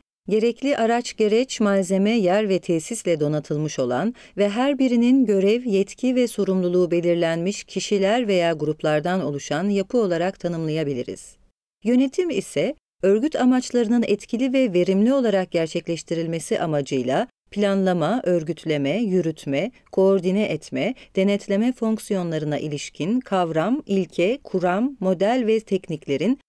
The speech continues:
sistematik ve bilinçli bir biçimde ustalıkla uygulanmasıyla ilgili faaliyetlerin tümüdür.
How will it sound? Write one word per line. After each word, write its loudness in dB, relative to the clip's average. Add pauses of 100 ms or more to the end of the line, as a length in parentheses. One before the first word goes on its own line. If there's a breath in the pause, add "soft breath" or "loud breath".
(120)
sistematik -2
ve 2
bilinçli -4
bir 0
biçimde -2 (220 loud breath)
ustalıkla -2
uygulanmasıyla 0
ilgili -4
faaliyetlerin -2
tümüdür. -6